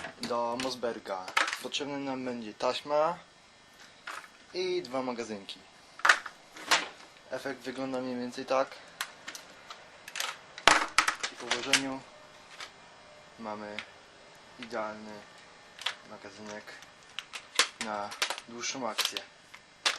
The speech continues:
Jeśli nam się skończy, nie trzeba szukać drugiego. Wystarczy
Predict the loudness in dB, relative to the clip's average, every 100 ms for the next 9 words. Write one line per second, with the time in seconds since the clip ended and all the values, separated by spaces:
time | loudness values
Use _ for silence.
0 | -4 -18 -20 -20 -18 -18 -20 -18 -14 -10
1 | -6 -6 -4 -6 -6 -6 -4 -4 -4 -6
2 | -6 -4 -4 -4 -6 -6 -6 -10 -10 -10
3 | -10 -10 -10 -2 0 2 0 0 -8 -16
4 | -14 -14 -20 -20 -20 -6 -2 6 8 8
5 | 4